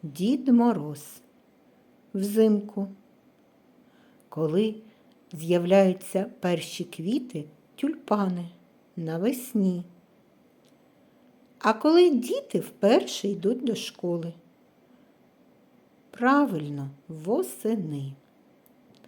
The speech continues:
Коли ми можемо вдосталь купатись на морі і засмагати під спекучим сонцем? Так,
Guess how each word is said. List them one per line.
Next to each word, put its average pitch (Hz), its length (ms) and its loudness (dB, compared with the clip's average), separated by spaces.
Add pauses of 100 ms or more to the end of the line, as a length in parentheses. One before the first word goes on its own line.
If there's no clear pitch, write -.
(420)
Коли 226 300 8
ми 233 160 6
можемо 226 640 4 (540)
вдосталь 202 800 4
купатись 196 840 0
на 175 120 -2
морі 190 520 6 (160)
і 202 120 0
засмагати 190 840 -2
під 190 200 -10
спекучим 226 600 -6
сонцем? 170 680 -10 (580)
Так, 339 400 0